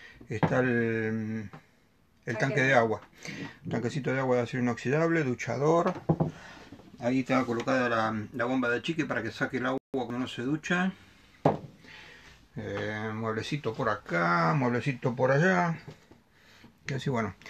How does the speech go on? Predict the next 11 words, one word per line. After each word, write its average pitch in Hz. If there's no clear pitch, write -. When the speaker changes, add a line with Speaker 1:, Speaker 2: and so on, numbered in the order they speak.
Speaker 1:
se -
está 165
preparando 156
como 135
para 120
poder 127
navegar 131
a 139
Puerto 139
Iguazú. 120
Bueno, 135